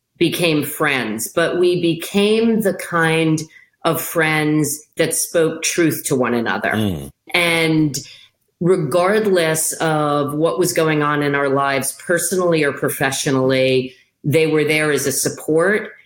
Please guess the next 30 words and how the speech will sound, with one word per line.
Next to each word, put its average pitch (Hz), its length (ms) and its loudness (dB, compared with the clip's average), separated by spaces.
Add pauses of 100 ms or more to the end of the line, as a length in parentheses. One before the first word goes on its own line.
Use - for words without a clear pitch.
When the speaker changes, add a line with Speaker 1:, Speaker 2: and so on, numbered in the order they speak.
(140)
Speaker 1:
They 156 200 0
were 143 200 0
there 139 340 0
as 127 180 -2
references. 175 960 0
They're 139 260 0
there 143 460 0
for 131 800 0 (320)
advice. 143 1080 -2
And 151 720 0 (380)
we 165 220 2
have 156 560 -2
a 143 520 2
text - 680 -6 (240)
chain 185 560 2
that 143 540 -2
each 165 240 0
of 170 120 0
us 151 520 -2
is 143 300 2
on 143 440 0
every 151 380 0
day. 139 600 0 (420)
And 156 640 0
Speaker 2:
Wow. 165 240 -2
Speaker 1:
everything 175 540 0
from 147 320 -2
guidance 160 480 -2
about 165 380 -2
careers 160 840 0